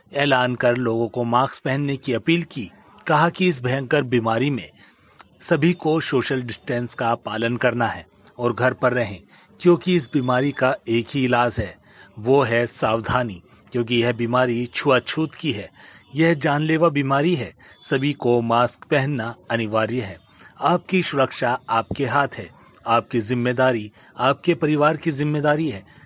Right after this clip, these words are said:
कहा कि जो भी व्यक्ति नियम तोड़ेंगे, उन पर कठोर से कठोर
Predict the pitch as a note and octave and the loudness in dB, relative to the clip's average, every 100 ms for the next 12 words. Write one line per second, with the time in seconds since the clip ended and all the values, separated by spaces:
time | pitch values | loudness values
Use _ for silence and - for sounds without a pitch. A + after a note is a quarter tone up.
0 | - - D3 D#3+ - D#3+ C3 B2+ B2+ B2 | -8 0 2 2 -2 -2 2 2 2 2
1 | B2+ - B2 A#2 A#2 A#2 G#2 C3 D#3 D3+ | 2 0 -2 -2 -2 -4 0 0 0 -2
2 | F2+ - - - E3+ F#3 - F3 D#3+ C#3+ | -8 -14 -20 -6 0 0 2 2 0 -4
3 | C#3+ D3 C3+ C3+ - B2 - A2 | 0 0 0 -2 -2 -2 -2 -4